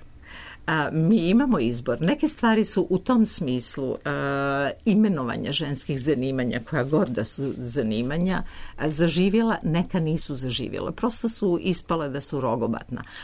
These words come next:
A možda negdje nije ni potrebno, ovaj, da se to iskaže. Da budem kratka, a, jedna,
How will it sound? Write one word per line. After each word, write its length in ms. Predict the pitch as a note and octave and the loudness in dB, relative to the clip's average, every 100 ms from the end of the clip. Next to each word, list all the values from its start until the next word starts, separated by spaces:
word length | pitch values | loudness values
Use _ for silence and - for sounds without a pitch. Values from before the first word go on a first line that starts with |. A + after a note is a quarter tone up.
| - | -6
A 100 | D#3+ | 0
možda 320 | F3+ B3+ B3 | 2 2 2
negdje 440 | G#3 G3+ F3+ D#3 D3+ | 2 2 2 0 0
nije 260 | D#3+ E3+ | -2 -2
ni 140 | D3 C#3+ | -2 -4
potrebno, 680 | C#3+ C3+ C#3+ B2 - A#2 - | -4 -6 -2 -2 -2 -6 -6
ovaj, 280 | A#2 G#2 F#2+ | -6 -4 -4
da 100 | B2 | -4
se 180 | - B2+ | -6 -6
to 160 | A#2+ | -4
iskaže. 560 | F2 G#2+ - - A#2 A#2 - - - | -4 -6 -6 -6 -6 -8 -10 -18 -4
Da 120 | D3+ | 0
budem 360 | D3+ D#3+ C#3+ C3 | 2 2 0 0
kratka, 680 | F3 D#3 E3+ - E3+ D3 - | 0 0 -2 -4 -2 -2 -2
a, 520 | - C3 A#2+ A2+ G2+ E2+ E2+ - G2+ F#2+ G2+ | -6 -4 -2 -2 -2 -6 -10 -10 -10 -8 -6
jedna, 420 | D3+ D3 C#3+ D3 | -2 0 0 -2